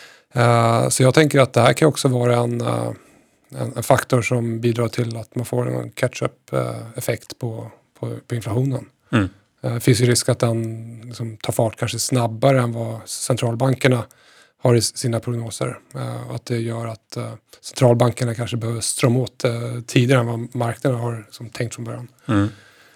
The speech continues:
Speaker 2: Ja, det är ett hot naturligtvis. Och, eh, frågan är om de inte bara ser igenom det här, att det här är en tillfällig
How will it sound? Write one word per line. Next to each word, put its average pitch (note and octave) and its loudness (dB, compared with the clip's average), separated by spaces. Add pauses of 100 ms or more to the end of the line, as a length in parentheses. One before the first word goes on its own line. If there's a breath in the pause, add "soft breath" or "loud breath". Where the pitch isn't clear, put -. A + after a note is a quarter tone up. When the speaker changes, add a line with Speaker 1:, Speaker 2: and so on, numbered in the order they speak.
(100)
Speaker 2:
Ja, G#2 6
det A#2+ 8
är A#2+ 8
ett G#2+ 0
hot B2 4
naturligtvis. G2 0
Och, - -8
eh, G#2 0
frågan A#2 2
är A2 2
om G2+ -2
de G2 -2
inte G2 0
bara G2 0
ser F#2+ -2
igenom A#2 4
det F2+ -2
här, F#2+ 2
att F2+ -2
det F#2+ -4
här F#2+ 2
är G#2 0
en B2 0
tillfällig G#2 -2